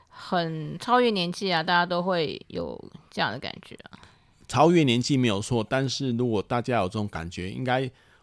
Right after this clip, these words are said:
Speaker 2: 我觉得年纪比较大的人在统计上可能比较确定这是恋爱的感觉。
Speaker 1: 嗯，
Speaker 2: 如果年纪比较
Speaker 1: 对，因为有经验了哈。
Speaker 2: 对，比，年纪比较小的话可能不知道，所以我很想知道他的年纪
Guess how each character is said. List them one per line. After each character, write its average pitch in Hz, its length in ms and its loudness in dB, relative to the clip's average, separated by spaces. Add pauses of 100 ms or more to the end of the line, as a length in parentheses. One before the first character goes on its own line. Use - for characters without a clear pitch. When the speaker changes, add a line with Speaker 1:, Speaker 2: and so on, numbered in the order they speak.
Speaker 2:
我 110 160 0
觉 123 140 0
得 131 60 0
年 120 200 2
纪 139 140 -4
比 110 120 -8
较 110 160 0
大 107 240 0
的 101 200 -2
人 82 180 -6
在 117 160 -2
统 82 300 -10
计 123 240 -4
上 113 240 -2
可 95 100 -10
能 87 260 -8 (120)
比 92 100 -12
较 113 400 -2 (260)
确 120 240 2
定 113 280 -2
这 110 180 -2
是 123 160 -6
恋 117 180 -2
爱 107 140 -6
的 90 120 -8
感 - 220 -14
觉。 90 140 -10
Speaker 1:
嗯， 82 80 -6
Speaker 2:
如 113 80 -2
果 117 80 0
年 104 180 -2
纪 - 120 0
比 - 60 -2
较 - 20 -4
Speaker 1:
对， - 80 -2
因 - 80 -2
为 110 80 -2
有 - 40 -6
经 185 200 -12
验 180 180 -10
了 139 140 -14
哈。 156 100 -12
Speaker 2:
对， 113 160 2
比， 104 220 -8
年 120 160 -4
纪 135 160 -2
比 98 120 -10
较 110 160 0
小 76 220 -8
的 78 140 -12
话 98 180 -8
可 87 100 -14
能 82 180 -10 (180)
不 120 100 -6
知 98 320 -10
道， 76 260 -8 (220)
所 120 260 -4
以 107 160 -2
我 87 500 -8
很 120 120 -4
想 82 180 -8
知 104 200 -12
道 95 240 -6
他 92 160 -10
的 82 160 -10
年 82 260 -12
纪 85 320 -10